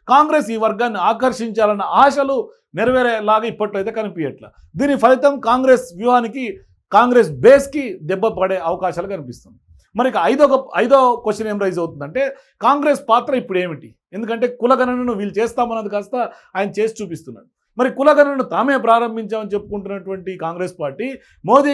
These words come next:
కూడా అదే చేస్తున్నారని ప్రచారం చేయటం తప్ప మరో ప్రయోజనం లేకపోవచ్చు.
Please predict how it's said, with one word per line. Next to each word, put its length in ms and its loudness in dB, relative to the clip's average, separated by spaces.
కూడా 160 2
అదే 160 2
చేస్తున్నారని 600 0
ప్రచారం 440 -2
చేయటం 260 -6
తప్ప 220 -4
మరో 160 0
ప్రయోజనం 440 -2
లేకపోవచ్చు. 480 -8